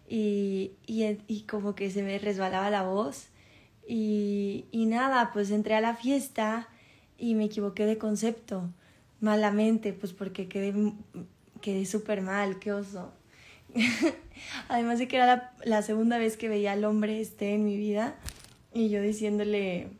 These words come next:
así de que, "Bueno, despídete de la gente y vámonos a, a dormir". Qué putoso, en serio.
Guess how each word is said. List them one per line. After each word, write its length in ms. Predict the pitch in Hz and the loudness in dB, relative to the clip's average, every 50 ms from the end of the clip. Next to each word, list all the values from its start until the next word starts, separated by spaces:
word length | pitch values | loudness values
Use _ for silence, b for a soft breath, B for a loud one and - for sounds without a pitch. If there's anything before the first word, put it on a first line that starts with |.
| - _ _ _ _ _ _ _ - | -20 _ _ _ _ _ _ _ -14
así 240 | - 202 190 196 208 | -12 -10 -6 -4 -2
de 120 | 202 202 | -4 -4
que, 220 | 202 - 196 196 185 | -4 -6 -6 -6 -4
"Bueno, 280 | 190 208 208 208 202 | -2 0 0 0 0
despídete 460 | 190 190 190 185 - 208 214 214 214 | -2 -2 -4 -2 0 0 0 0 0
de 80 | - 190 | -4 -4
la 140 | 185 180 180 | -4 -4 -4
gente 340 | 180 202 202 208 202 - 220 | -4 -4 -4 -2 -2 -2 -2
y 80 | 214 | -2
vámonos 420 | 208 202 208 208 214 214 208 190 202 | -2 -2 -4 -2 -2 -2 -4 -4 -4
a, 300 | 190 180 180 185 - B B B B B B B B | -4 -4 -6 -6 -8 B B B B B B B B
a 100 | - 190 | -6 -4
dormir". 640 | 190 190 185 185 185 185 190 196 196 196 190 190 - - - | -2 -2 -2 -2 -2 -2 -2 0 0 -2 -2 -4 -8 -10 -8
Qué 180 | - 202 196 - - _ - - - | -6 -6 -6 -8 -12 _ -20 -20 -8
putoso, 720 | - 208 214 214 214 - 185 180 175 180 175 - - - 190 - - - - - | -4 -2 -2 -2 -2 -4 -4 -2 -2 -4 -6 -8 -14 -16 -18 -18 -20 -14 -10 -8
en 160 | 185 180 175 | -8 -6 -6
serio. 320 | 180 - 185 180 185 190 | -6 -6 -6 -4 -4 -4